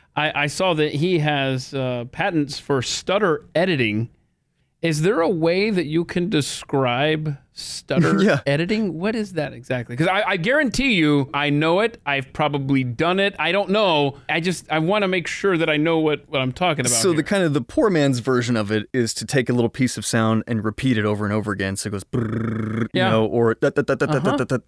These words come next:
Speaker 2: that kind of thing. That's, that's a stutter. Um, and so what B T pioneered was, was a way to, for software to do that, but to do it on a musical value.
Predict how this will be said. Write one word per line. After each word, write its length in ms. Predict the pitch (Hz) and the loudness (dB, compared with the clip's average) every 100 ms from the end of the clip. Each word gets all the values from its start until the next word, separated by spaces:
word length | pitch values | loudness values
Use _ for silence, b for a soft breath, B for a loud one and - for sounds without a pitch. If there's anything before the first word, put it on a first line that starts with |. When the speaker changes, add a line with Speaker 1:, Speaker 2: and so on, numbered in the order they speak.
| - | -2
Speaker 2:
that 220 | 127 110 | -2 0
kind 160 | 127 110 | 0 -2
of 100 | - | 0
thing. 280 | 110 107 | 0 0
That's, 260 | 104 104 - | 0 -2 -4
that's 240 | - 113 - | -4 -4 -2
a 40 | |
stutter. 520 | - 131 120 95 139 - _ _ _ | -2 2 2 0 -8 -16 _ _ _
Um, 360 | - 101 98 101 - | -4 -2 0 -2 -6
and 300 | 113 113 110 | -4 -2 -2
so 200 | - 127 113 | -2 0 0
what 200 | 107 - | 0 -2
B 140 | 117 | -2
T 180 | - 180 | -2 -4
pioneered 540 | - 113 107 107 104 | -2 0 0 0 -2
was, 440 | 101 101 98 - - _ _ - | -2 -2 -4 -8 -16 _ _ -16
was 240 | - 117 113 | -6 -2 0
a 60 | |
way 220 | 107 123 120 | 0 0 0
to, 220 | - 95 - _ - | -4 -10 -14 _ -12
for 120 | - | -6
software 580 | 113 - 160 - - 113 | -2 0 -2 -2 0 0
to 120 | - | 0
do 180 | 107 110 | -2 0
that, 200 | 107 107 | 2 0
but 120 | 110 | -2
to 100 | - - | -6 -2
do 200 | 123 120 | 0 2
it 120 | 110 | 0
on 180 | 107 113 | -4 -2
a 60 | 104 | 0
musical 520 | 110 123 107 120 101 | 2 2 0 -4 -6
value. 540 | 107 107 107 90 - | -4 -2 -4 -8 -14